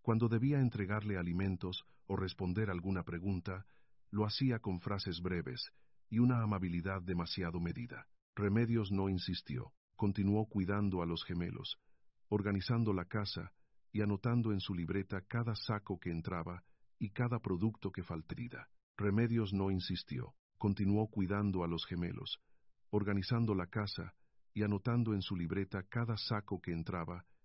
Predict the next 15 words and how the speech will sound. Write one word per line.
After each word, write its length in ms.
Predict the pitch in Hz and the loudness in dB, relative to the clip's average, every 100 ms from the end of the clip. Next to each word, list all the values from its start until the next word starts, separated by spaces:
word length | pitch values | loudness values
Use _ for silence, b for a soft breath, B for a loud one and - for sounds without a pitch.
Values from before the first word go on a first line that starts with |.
| _ - | _ -8
y 120 | 101 | -4
cada 280 | 127 120 117 | 0 0 0
producto 540 | 95 87 110 - 92 | 0 2 0 -2 -6
que 100 | 87 | -6
faltaba. 600 | 87 80 - 90 - - _ _ - | -6 -6 -6 -6 -8 -16 _ _ 0
No 160 | 110 135 | 2 4
tenía 340 | 131 131 127 | 6 6 4
autoridad 640 | 113 98 98 87 101 98 - | 2 0 0 0 0 -2 -4
para 220 | 92 87 | -4 -2
revisar 500 | 87 85 - 110 101 | -2 -4 -2 -2 -2
las 180 | 87 - | -4 -2
cuentas 400 | 104 95 92 82 | 0 0 -2 -4
de 100 | 82 | -4
la 140 | 82 | -4
hacienda, 560 | 85 98 98 113 - | -4 -4 -4 -6 -12